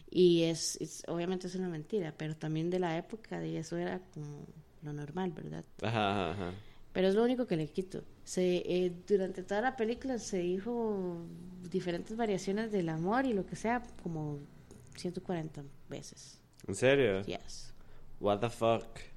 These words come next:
Speaker 1: Es como lo único malo que le quito a la película, que yo digo, "Why?".
Speaker 2: Sí, sí es raro. Pero, mae, como que me parece que igual todo calza, como en contexto, como que
Speaker 1: Sí, no, eh,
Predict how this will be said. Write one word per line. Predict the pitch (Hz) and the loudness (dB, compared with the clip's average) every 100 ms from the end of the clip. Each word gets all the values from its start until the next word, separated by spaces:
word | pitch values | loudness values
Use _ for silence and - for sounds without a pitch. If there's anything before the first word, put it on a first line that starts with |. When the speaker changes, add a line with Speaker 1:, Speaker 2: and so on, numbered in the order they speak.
| - - - - - - | -16 -18 -18 -20 -20 -10
Speaker 1:
Es | - | -6
como | - 320 294 | 2 6 10
lo | 208 | 8
único | 233 262 247 | 8 4 6
malo | 190 202 | 6 6
que | 202 175 | 4 0
le | 160 | 0
quito | 175 208 | -2 2
a | |
la | 226 | 2
película, | 226 175 214 233 220 202 | 4 4 4 4 2 2
que | 160 | 0
yo | 170 | 2
digo, | 180 175 165 | 2 2 0
"Why?". | 156 156 170 175 147 143 - - - - - - - | -2 0 0 0 -2 -6 -12 -20 -16 -12 -12 -16 -20
Speaker 2:
Sí, | - - 123 120 120 123 - | -10 2 4 8 8 6 2
sí | - 135 | -2 2
es | 135 117 | 2 6
raro. | 135 131 127 113 - | 8 10 8 4 6
Pero, | 156 | 8
mae, | 160 190 175 | 10 12 12
como | - 123 | 10 6
que | 120 | 4
me | 117 | 4
parece | 107 107 127 | 4 2 6
que | |
igual | 156 143 139 | 8 8 10
todo | 156 151 | 8 8
calza, | 151 135 127 80 | 8 6 4 -2
como | 95 92 | 0 -2
en | |
contexto, | 92 90 98 95 - 113 | -2 -4 -4 -6 -6 -4
como | 104 90 - | -2 -4 -2
que | 220 | 0
Speaker 1:
Sí, | |
no, | 226 220 214 | 0 0 -2
eh, | 202 202 | -6 -10